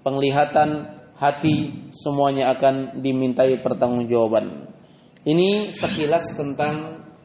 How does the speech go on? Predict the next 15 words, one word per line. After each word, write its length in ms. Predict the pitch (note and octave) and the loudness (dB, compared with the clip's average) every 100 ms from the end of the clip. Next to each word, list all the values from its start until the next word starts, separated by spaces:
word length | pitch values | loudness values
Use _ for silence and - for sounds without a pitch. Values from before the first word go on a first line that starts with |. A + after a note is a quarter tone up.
| - | -14
bahaya 520 | C#3 C3+ C#3 C#3 C#3 C#3 | -6 -4 -2 -2 -2 -4
lisan, 760 | C3+ - B2 C#3 C#3+ C#3+ - - - - - _ - - _ _ _ | -6 -4 -4 -4 -6 -12 -18 -20 -20 -20 -20 _ -20 -20 _ _ _
sekilas 680 | - D#3+ - D#3 D#3+ D#3 - | -10 -8 -4 -2 0 -2 -6
tentang 720 | D3 C#3+ D3+ D3+ D#3 D#3+ - - - - _ - | -8 -4 -2 -2 -4 -10 -14 -20 -20 -20 _ -6
bagaimana 560 | C#3+ C#3+ C#3+ D3 D3+ D3+ - - | -4 -2 -2 -4 -4 -6 -8 -6
keharusan 560 | D3 D3 D#3 - D3 | -4 -2 -4 -4 -6
seorang 480 | C#3 D3 D3 D3 C#3+ | -6 -4 -2 -2 -4
untuk 200 | D3 C#3+ | -8 -8
menjaga 400 | C#3 C#3 C3+ C3+ | -6 -2 -2 -2
lisannya. 640 | C3 C3 B2+ A#2+ A2+ - - - - - _ _ - - _ _ _ _ _ _ _ _ _ _ _ _ D#3 | -4 -6 -8 -8 -12 -16 -20 -20 -20 -20 _ _ -20 -20 _ _ _ _ _ _ _ _ _ _ _ _ -2
Rincian 640 | F#3+ F#3+ F3+ B3 B3+ A3 | 0 0 -2 -2 0 0
afatul 640 | G3 F#3+ G3 G3+ - E3 | -2 -4 0 0 2 0
lisan 560 | D#3 D3 C#3+ B2 B2+ C3+ | -2 -2 -2 -2 -4 -6
itu 160 | D3+ F3+ | -4 -2
banyak. 320 | C3+ B2+ | -2 -6